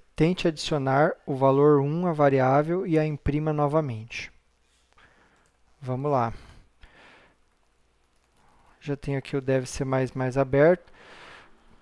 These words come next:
No começo, pra vocês treinarem, é, escreva do zero. Deixa em branco aqui,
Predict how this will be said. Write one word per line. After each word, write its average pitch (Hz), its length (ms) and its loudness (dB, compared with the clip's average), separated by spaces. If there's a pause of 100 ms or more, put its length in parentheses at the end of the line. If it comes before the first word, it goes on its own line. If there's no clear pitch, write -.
(120)
No 175 80 0
começo, 185 540 6
pra 156 100 4
vocês 147 320 0
treinarem, 139 800 4 (800)
é, 151 300 2
escreva 196 680 2
do 147 320 -6
zero. 151 560 6 (840)
Deixa 190 580 0 (460)
em 180 160 0
branco 160 560 4
aqui, 139 340 -2